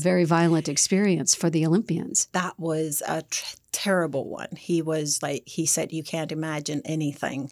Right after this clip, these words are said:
Speaker 2: like that." And he, he always said, "I can't understand why people can't just live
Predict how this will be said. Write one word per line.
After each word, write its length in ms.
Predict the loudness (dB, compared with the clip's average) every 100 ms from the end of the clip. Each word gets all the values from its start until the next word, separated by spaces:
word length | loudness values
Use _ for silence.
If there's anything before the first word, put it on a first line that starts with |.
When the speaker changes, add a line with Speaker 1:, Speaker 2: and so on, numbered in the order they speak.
| -6
Speaker 2:
like 240 | -6 -4
that." 400 | -4 -4 -8 -14 _ -4
And 120 | -2
he, 200 | 0 0
he 220 | 0 2
always 320 | 4 4 4 2
said, 120 | 0
"I 80 | -2
can't 280 | -2 0 0
understand 460 | 0 -2 -2 0
why 160 | 0 -2
people 360 | -4 -6 -4 -4
can't 280 | -4 -4
just 220 | -4 -4 -4
live 320 | -2 -4